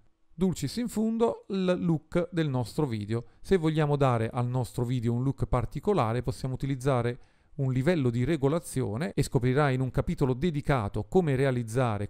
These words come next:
dei look personalizzati grazie anche al livello di regolazione. Dopodiché passiamo pannello effetti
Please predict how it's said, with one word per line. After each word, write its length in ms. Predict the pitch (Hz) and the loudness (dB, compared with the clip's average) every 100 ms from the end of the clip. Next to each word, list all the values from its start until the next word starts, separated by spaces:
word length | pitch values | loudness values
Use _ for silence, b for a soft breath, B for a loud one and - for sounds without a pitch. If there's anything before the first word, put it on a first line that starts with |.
| - | -2
dei 140 | 123 | 0
look 200 | 135 - | 0 -2
personalizzati 920 | - 165 - 135 123 156 160 151 139 117 | 0 0 0 -2 -2 -4 0 -2 -2 -2
grazie 340 | 135 135 151 | -2 0 -2
anche 220 | 131 127 | -2 -2
al 80 | 123 | 0
livello 300 | 123 113 113 | 0 0 0
di 100 | 113 | 0
regolazione. 720 | 113 113 110 - 110 104 107 b b b | 0 0 -2 -6 -10 -10 -14 b b b
Dopodiché 540 | 127 120 170 202 262 | -4 0 -2 -2 -4
passiamo 680 | 233 - 117 160 156 120 - - - _ _ _ _ | -4 -6 -4 -2 -2 -4 -8 -16 -20 _ _ _ _
pannello 400 | 117 120 120 156 | -6 -2 -2 -2
effetti 600 | 202 - - - - | -4 -6 -8 -8 -12